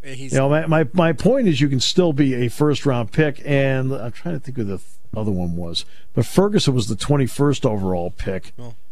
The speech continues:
Speaker 2: and he, he actually played in the Australian League.
Speaker 1: As a Knicks fan, trust me, he's awful. <laughs> Moody.
Speaker 2: All right. All right. And, you know, so this, and there was one other guy that did this, where they've gone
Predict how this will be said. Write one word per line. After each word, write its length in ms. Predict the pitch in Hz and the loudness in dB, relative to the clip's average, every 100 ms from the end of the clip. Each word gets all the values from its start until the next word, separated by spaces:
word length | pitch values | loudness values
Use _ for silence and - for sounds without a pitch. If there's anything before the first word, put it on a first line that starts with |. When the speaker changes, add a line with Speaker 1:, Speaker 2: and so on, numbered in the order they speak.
| - | -2
Speaker 2:
and 120 | 113 | 2
he, 60 | 139 | 2
he 320 | 135 139 170 | 4 4 4
actually 300 | 156 - 120 | 2 0 0
played 220 | - 131 | 2 2
in 80 | 113 | 2
the 80 | 113 | 0
Australian 680 | 107 - 123 110 101 87 | 0 0 0 2 -2 -4
League. 220 | 80 71 - | -6 -8 -8
Speaker 1:
As 160 | 143 151 | -6 -4
a 80 | 156 | -4
Knicks 240 | 160 - | -6 -6
fan, 220 | 156 139 | -6 -6
trust 220 | - 143 - | -4 -4 -4
me, 120 | 127 | -8
he's 180 | 123 139 | -6 -6
awful. 300 | 135 139 113 - - - 240 | -4 -4 -6 -6 -6 -4 -4
<laughs> 320 | - 185 - | -2 -2 0
Moody. 240 | 180 160 | -2 0
Speaker 2:
All 60 | 120 | 2
right. 220 | 120 110 - - - - - - - - - | 2 0 -4 -8 -8 -8 -8 -8 -8 -8 -4
All 60 | 127 | -2
right. 180 | 135 - - | -2 -2 -2
And, 360 | 135 127 120 - - - - - - | 0 0 -2 -6 -8 -8 -8 -6 -2
you 80 | 143 | 0
know, 100 | 120 | 0
so 160 | 127 | 0
this, 240 | 123 160 - | 0 0 -2
and 320 | 131 139 135 | -2 0 2
there 80 | 135 | 2
was 180 | 120 | 0
one 220 | 156 214 214 | 0 0 0
other 180 | 190 | 0
guy 340 | 135 120 113 110 | -2 -2 -2 -2
that 240 | 95 - | -4 -4
did 200 | 101 87 | -6 -6
this, 360 | 80 71 - - - - - - - - - | -6 -8 -6 -8 -8 -8 -8 -8 -8 -8 -4
where 160 | 127 | -2
they've 280 | 117 110 110 | 0 -2 -2
gone 640 | 135 143 147 151 147 156 | 0 2 2 2 0 -2